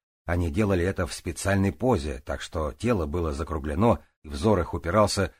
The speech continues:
в их собственный пуп для концентрации внимания, чтобы взору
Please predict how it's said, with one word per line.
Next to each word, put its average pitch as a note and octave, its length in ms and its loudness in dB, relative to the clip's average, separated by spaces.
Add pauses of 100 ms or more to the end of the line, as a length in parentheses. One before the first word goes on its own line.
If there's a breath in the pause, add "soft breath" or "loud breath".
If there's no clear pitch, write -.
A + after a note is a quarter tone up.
(120 soft breath)
в G2 100 4
их - 160 2
собственный G#2+ 500 2
пуп - 300 -2 (240)
для F2+ 240 -2
концентрации F2 640 -2
внимания, E2+ 500 0 (180)
чтобы D2 300 -4
взору D2+ 460 2